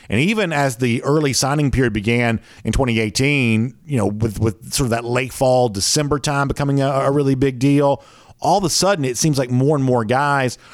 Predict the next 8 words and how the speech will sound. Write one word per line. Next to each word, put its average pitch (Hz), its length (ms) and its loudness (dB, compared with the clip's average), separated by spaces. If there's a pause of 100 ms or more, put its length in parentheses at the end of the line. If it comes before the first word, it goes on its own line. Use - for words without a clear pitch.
(100)
are 117 80 -2
taking 139 340 -2
advantage 123 380 0
of 113 80 -4
these 113 240 0 (100)
summer 147 640 0
official 107 440 -2
visits, 78 480 -8